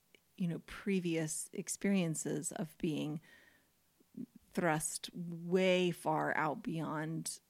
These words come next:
my comfort level or expectations or the, and, and now knowing not just as a matter of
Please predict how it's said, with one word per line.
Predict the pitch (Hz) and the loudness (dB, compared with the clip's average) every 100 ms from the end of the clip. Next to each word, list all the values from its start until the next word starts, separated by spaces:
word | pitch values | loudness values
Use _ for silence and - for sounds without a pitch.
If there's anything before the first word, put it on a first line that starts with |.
| _ _ _ - - | _ _ _ -10 -4
my | 160 156 143 - _ _ _ _ _ _ - | -2 0 -2 -6 _ _ _ _ _ _ -4
comfort | 190 180 180 160 | -2 0 -2 -2
level | 156 165 | -4 -4
or | 160 | -4
expectations | - - 151 - 156 - 165 - | -4 -6 -8 -8 -4 -4 -4 -6
or | 160 | -6
the, | - 190 | -2 2
and, | 185 - - | 2 0 -4
and | 170 170 165 - - - - _ - _ | -4 -2 -6 -8 -20 -20 -20 _ -20 _
now | 180 170 165 185 180 | 2 4 4 4 4
knowing | 170 165 165 160 156 | 4 0 -2 -4 -4
not | 170 - | -2 -4
just | 165 165 | -6 -6
as | 156 | -4
a | 165 | -2
matter | 165 160 160 160 | -2 -2 -2 -2
of | 156 | -4